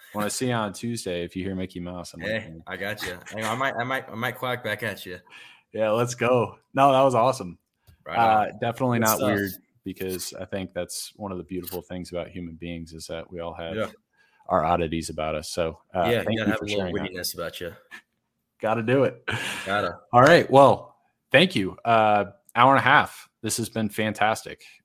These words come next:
Speaker 1: Uh,
Speaker 2: Yeah,
Speaker 1: learned
Speaker 2: I've
Speaker 1: so
Speaker 2: enjoyed
Speaker 1: much
Speaker 2: it. Thanks
Speaker 1: about
Speaker 2: for having
Speaker 1: you.
Speaker 2: me on.
Speaker 1: Yeah. Um,
Speaker 2: Appreciate it.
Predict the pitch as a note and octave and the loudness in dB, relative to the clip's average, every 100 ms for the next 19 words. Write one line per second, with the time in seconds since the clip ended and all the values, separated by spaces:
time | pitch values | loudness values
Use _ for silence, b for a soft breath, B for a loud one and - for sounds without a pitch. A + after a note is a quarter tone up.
0 | - F2 E2+ F#2 B2 G2+ F#2+ F#2 - G#2 | -10 -8 -6 0 0 0 -2 -8 -10 -6
1 | A2 A2 A2 G2+ F2+ - - A#2+ A2+ A2 | -2 0 0 0 0 -2 0 -2 -2 -4
2 | G#2 E2+ - _ _ F#2 G#2 - - _ | -4 -8 -16 _ _ -4 -4 -4 -10 _
3 | _ _ G2+ F#2+ F#2 F2+ E2+ E2 G2 - | _ _ -2 0 0 -2 -6 -8 -8 -8
4 | F#2 D#2 | -8 -10